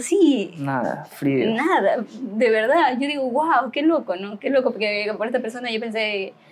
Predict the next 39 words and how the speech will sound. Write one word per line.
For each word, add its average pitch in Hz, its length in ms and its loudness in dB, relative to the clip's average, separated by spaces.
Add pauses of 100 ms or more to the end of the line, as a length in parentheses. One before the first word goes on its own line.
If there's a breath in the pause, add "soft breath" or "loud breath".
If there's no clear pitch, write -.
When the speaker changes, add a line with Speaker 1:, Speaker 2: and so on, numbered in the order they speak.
(300 soft breath)
Speaker 1:
que 208 80 -6
ya 220 160 6
Diosito 214 280 0
me 190 120 -4
llevaba, 190 360 4
me, 185 220 -8
<laughs> - 1300 -6
que 254 220 0
nunca 247 420 2
lo 226 120 2
iba 240 120 4
a 247 60 2
superar, 214 680 2 (180)
que 202 180 -4
cada 226 200 4
vez 262 100 0
que 240 80 0
lo 202 140 2
viera 214 520 2
iba 202 200 -2
a - 20 2
haber 202 200 -2
algo 196 240 0
ahí, 208 200 0
pero 208 240 -2
lo 226 180 0
vi 339 180 4 (280)
y 240 200 -6
nada, 233 540 2
nada, 254 440 -2
nada, 214 500 -6
nada, 185 320 -10
nada, - 340 -8
nada. - 300 -16 (260 loud breath)
Es 262 160 2
más, 277 360 4
yo 262 120 0
lo 311 120 0
veía 269 640 2